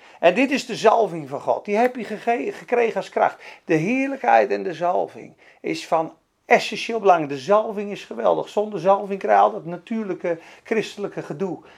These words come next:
Daar word je ook moe van. Laten we heel eerlijk zijn.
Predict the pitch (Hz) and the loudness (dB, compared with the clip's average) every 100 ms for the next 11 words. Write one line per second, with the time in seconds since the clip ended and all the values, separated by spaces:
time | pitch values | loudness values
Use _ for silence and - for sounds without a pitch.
0 | _ - 170 185 170 180 185 147 131 123 | _ -2 0 0 0 -4 -8 -6 -8 -10
1 | - _ _ _ _ - 175 175 196 190 | -16 _ _ _ _ 4 6 6 4 2
2 | 190 - - 117 | -2 -4 -6 -6